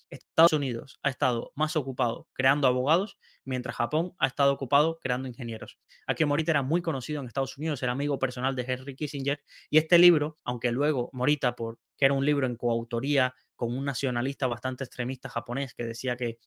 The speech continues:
debían borrar a Estados Unidos de todo su control sobre Japón y que ya que tenían el co-, control de los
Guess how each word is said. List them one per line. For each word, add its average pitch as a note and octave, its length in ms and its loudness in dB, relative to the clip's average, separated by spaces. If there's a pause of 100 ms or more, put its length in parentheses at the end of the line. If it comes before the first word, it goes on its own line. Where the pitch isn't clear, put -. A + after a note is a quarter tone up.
debían C3 340 0
borrar B2+ 380 4
a A#2+ 60 2
Estados A#2+ 360 -2
Unidos B2 260 -4
de A#2 120 -2
todo B2+ 320 2
su A#2+ 120 -10
control A#2 480 -2 (280)
sobre A#2+ 260 -4
Japón C#3 540 -2
y B2 160 -8
que A#2 120 -4
ya B2+ 140 4
que C#3 120 0
tenían C3+ 340 -2
el A2+ 100 -6
co-, A2+ 160 -4
control B2 400 0
de B2 80 0
los A2+ 280 -4